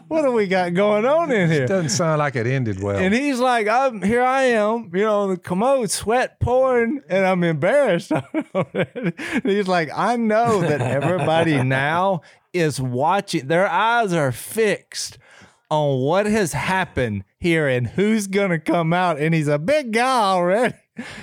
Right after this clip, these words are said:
Speaker 1: And he's like, "I found myself, I did not wanna go out. I thought,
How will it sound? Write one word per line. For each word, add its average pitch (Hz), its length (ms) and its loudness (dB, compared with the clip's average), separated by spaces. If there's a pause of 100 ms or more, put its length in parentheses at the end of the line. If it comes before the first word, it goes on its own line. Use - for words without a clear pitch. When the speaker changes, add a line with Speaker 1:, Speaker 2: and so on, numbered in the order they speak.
(100)
Speaker 1:
And 147 120 -2
he's 170 180 2
like, 135 340 0 (100)
"I 143 140 0
found 180 420 -2
myself, 135 600 -2 (260)
I 123 140 -4
did 147 240 -2
not 131 280 -2
wanna 139 220 0
go 143 280 0
out. 214 240 -4 (180)
I 143 100 -2
thought, 139 500 0